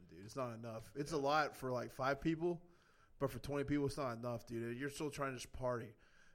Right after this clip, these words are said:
Speaker 1: But, but you got a whole system rigged, and people are trying to fuck it up right now,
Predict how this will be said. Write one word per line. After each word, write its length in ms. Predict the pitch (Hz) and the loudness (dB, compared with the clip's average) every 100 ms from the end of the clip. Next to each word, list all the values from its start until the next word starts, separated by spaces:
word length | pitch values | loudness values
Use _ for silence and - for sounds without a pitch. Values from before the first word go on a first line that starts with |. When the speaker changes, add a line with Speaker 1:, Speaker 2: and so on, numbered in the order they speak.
| - | -8
Speaker 1:
But, 300 | 123 143 143 | 0 0 0
but 140 | 151 | -2
you 80 | 165 | 0
got 160 | 202 226 | 2 4
a 40 | 147 | 4
whole 320 | 175 170 151 120 | 4 4 2 -2
system 460 | - 170 160 123 117 | -2 0 0 -2 -4
rigged, 360 | 117 113 113 | -4 -4 -6
and 200 | - 123 117 | -8 -8 -6
people 220 | 175 156 | -2 0
are 40 | |
trying 200 | 143 156 139 | 0 0 -2
to 40 | |
fuck 340 | - - 151 139 | -6 0 0 2
it 80 | |
up 180 | 135 127 | 0 0
right 180 | 120 113 | -4 -6
now, 280 | 117 117 | -6 -6